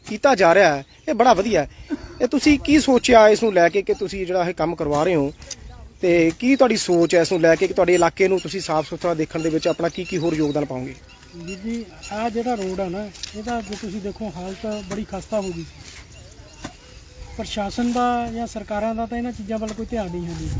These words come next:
Speaker 1: ਜੀ।
Speaker 2: ਇਹ, ਇਹ ਸਾਡੀ ਆਪਣੀ ਜ਼ਿੰਮੇਵਾਰੀ ਬਣ ਜਾਂਦੀ ਵੀ ਆਪਣੇ ਮੁਹੱਲਾ ਨਿਵਾਸੀਆਂ ਨੂੰ, ਆਪਣੇ ਪਿੰਡ ਨੂੰ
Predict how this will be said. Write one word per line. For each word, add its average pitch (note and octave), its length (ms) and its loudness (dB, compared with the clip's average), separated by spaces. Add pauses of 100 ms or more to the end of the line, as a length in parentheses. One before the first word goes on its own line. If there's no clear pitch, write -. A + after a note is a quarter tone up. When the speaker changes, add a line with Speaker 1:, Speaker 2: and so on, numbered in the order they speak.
(400)
Speaker 1:
ਜੀ। D3+ 200 -2 (260)
Speaker 2:
ਇਹ, C4 200 -4 (100)
ਇਹ B3+ 100 -4
ਸਾਡੀ B3 420 -4
ਆਪਣੀ B3+ 280 -4
ਜ਼ਿੰਮੇਵਾਰੀ A#3+ 440 -4
ਬਣ G#3+ 180 -4
ਜਾਂਦੀ G3+ 280 -6
ਵੀ B3 120 -4
ਆਪਣੇ A#3 280 -4
ਮੁਹੱਲਾ G3 280 -6
ਨਿਵਾਸੀਆਂ G3 420 -8
ਨੂੰ, A3 180 -6
ਆਪਣੇ G#3+ 220 -8
ਪਿੰਡ G3 260 -8
ਨੂੰ G#3 200 -6